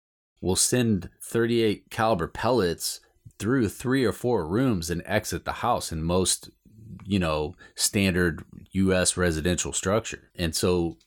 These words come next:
if you do miss, that's a tremendous amount of light. That's like firing, you know, seven or eight thirty-eights at the same time in a random direction and, and seeing what happens. Like, you have to be accountable for your rounds,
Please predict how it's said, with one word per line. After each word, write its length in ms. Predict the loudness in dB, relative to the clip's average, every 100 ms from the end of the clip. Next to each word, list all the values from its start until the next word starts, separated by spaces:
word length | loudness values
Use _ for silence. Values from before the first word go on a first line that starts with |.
| -2
if 220 | -2 0
you 140 | 0
do 440 | -2 -2 0 2 2
miss, 560 | 0 -2 -2 0 -2 -10 _ _ _ _ _
that's 180 | -2 0
a 60 | 0
tremendous 840 | -2 -2 0 0 0 0 0 0
amount 280 | 0 -2 -2
of 60 | -4
light. 220 | -6 -2
That's 200 | -2 0
like 140 | -2
firing, 680 | -4 -4 0 2 2 0 -2 _
you 100 | -2
know, 160 | 0 0
seven 380 | 0 0 0 2
or 120 | 2
eight 220 | 0 0
thirty-eights 500 | 0 0 2 0 -2
at 60 | -4
the 100 | -2
same 300 | 0 2 0
time 320 | 0 0 0
in 60 | -2
a 80 |
random 360 | 0 0 0 -2
direction 560 | -2 -2 -2 -4 -8 -8
and, 220 | -8 -10
and 260 | -8 -8
seeing 300 | -6 -4 -4
what 160 | -4 -4
happens. 500 | -2 -2 -2 -12 -10
Like, 220 | -8 -6
you 80 | -6
have 340 | -2 0 0 0
to 60 |
be 200 | -2 0
accountable 580 | -2 -2 0 2 0 -2
for 160 | -4 -4
your 160 | -4
rounds, 420 | -2 -2 0 -2